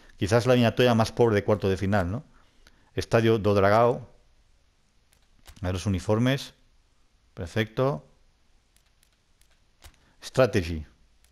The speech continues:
A ver cómo está el Oporto. Uf, qué mal está Cubillas, ¿eh? Pero vamos a mantener a Cubillas porque es el mejor jugador que tenemos.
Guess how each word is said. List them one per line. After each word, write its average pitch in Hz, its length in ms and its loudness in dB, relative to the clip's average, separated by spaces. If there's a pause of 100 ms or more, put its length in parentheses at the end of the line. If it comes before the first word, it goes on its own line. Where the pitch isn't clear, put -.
(1000)
A - 40 -20
ver 104 80 -10
cómo 98 200 -4
está 107 300 -2
el 104 200 -6
Oporto. 107 680 -2 (1400)
Uf, 98 260 -8
qué - 100 -8
mal 98 120 0
está 92 220 -6
Cubillas, 95 460 -4
¿eh? 104 80 -8 (340)
Pero 104 140 0
vamos 120 200 2
a 120 40 2
mantener 110 340 2
a 104 80 0
Cubillas 110 320 2
porque 92 640 -2 (500)
es - 160 -10
el 113 60 2
mejor 110 200 2
jugador 107 220 0
que 101 80 0
tenemos. 95 540 -2